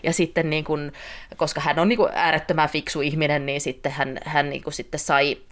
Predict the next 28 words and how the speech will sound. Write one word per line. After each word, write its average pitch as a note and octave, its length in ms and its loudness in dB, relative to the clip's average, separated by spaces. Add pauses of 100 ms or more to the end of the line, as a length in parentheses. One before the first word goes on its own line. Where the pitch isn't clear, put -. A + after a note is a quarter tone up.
(320)
ainoana E3 580 6 (240)
siinä, D3+ 400 0 (420)
siinä D#3 280 0
niin, C#3+ 380 -2
niin D#3+ 120 2
kuin D#3+ 120 0
omassa D#3 520 4
kot-, D#3+ 220 2
o-, E3+ 160 8
omalla E3+ 280 6
kotiseudullaan D3+ 640 4
sai C#3+ 180 2
niin C#3 80 -4
kuin D3 100 -8
stipendin D3+ 520 0
ja C3 80 2
pääsi C3+ 380 0
yliopistoon C#3 840 2
sitten - 360 -6
opiskelemaan D3 560 0
psykologiaa, F3 600 4
missä D3 280 -2
hän D3 140 -2
sitten D3 280 -8
niin C#3+ 100 -8
kuin - 140 -6
ymmärsi, D3 360 -4
että, C3+ 260 -4